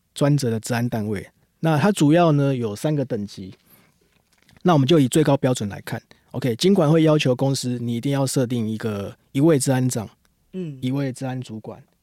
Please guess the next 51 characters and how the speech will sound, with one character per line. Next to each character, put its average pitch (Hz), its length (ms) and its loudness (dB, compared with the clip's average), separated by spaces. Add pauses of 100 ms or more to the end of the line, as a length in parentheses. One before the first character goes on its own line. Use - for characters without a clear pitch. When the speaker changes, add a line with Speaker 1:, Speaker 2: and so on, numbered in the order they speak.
Speaker 1:
以 123 160 -8
及 120 160 -6
两 113 240 -6
位 127 260 -2 (380)
专 139 180 4
责 123 160 2
人 113 180 -2
员。 101 240 -6 (880)
OK， 117 320 -6 (240)
所 151 140 0
以 147 100 4
这 180 120 0
个 180 120 4
是 156 200 2
针 143 260 0
对 127 320 2
资 151 200 -2
本 123 160 0
额 107 260 -4
一 160 80 0
百 101 180 -6
亿 123 80 -6
以 98 120 -10
上 113 180 -8
的 104 60 -10
公 98 180 -12
司。 90 200 -14 (440)
那 180 160 0
这 220 140 4
类 214 120 6
型 160 140 2
的 143 80 -2
公 147 180 0
司， 143 100 0
它 147 160 2
通 143 220 2
常 113 240 -2
就 120 240 0
会 113 400 0
有 110 160 -6
很 113 140 -4
多 110 120 -2
办 120 160 -2
公 107 180 -4
室 110 200 -6
嘛， 95 140 -8 (260)
然 120 120 -2
后 123 60 -2
很 117 120 -2
多 127 160 -2
厂， - 200 -8